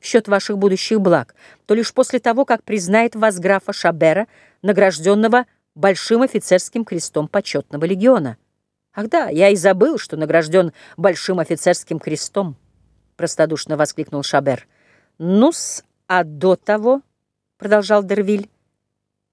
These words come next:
"нам придется вести тяжбу, платить адвокатам, получать и оплачивать решения суда, подмазывать судебных приставов,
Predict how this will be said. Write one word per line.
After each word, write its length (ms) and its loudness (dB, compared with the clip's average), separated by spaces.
"нам 160 0
придется 400 0
вести 340 -2
тяжбу, 640 -2
платить 440 -2
адвокатам, 760 -4
получать 500 0
и 40 2
оплачивать 520 -2
решения 460 2
суда, 480 -2
подмазывать 540 0
судебных 600 2
приставов, 760 -6